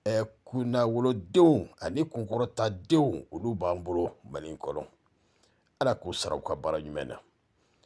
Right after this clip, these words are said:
O la sa, ne balimaw, an ka k'an ka sɔrɔsi ninnu fɛ sa,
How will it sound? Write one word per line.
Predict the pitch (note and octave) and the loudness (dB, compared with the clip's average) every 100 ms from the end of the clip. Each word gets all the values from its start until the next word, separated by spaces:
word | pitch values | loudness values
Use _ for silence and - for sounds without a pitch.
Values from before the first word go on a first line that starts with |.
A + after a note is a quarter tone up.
| _ _ - | _ _ -6
O | G2+ | 0
la | D#3 | 2
sa, | D#3+ C#3+ - _ _ - | 2 -2 -4 _ _ -8
ne | B2+ | -4
balimaw, | D2 B1 A#1+ B1+ _ _ - _ _ - - | -2 -4 -6 -8 _ _ -20 _ _ -4 2
an | G3 F#3 | 2 2
ka | G3+ G3+ E3+ - - | 2 4 2 -2 0
k'an | C3+ B2+ | 0 2
ka | A#2 | 0
sɔrɔsi | - C#2 - F2 | 0 -4 -6 -8
ninnu | D#2 E2+ | -8 -8
fɛ | - | -4
sa, | C#2+ - | -4 -2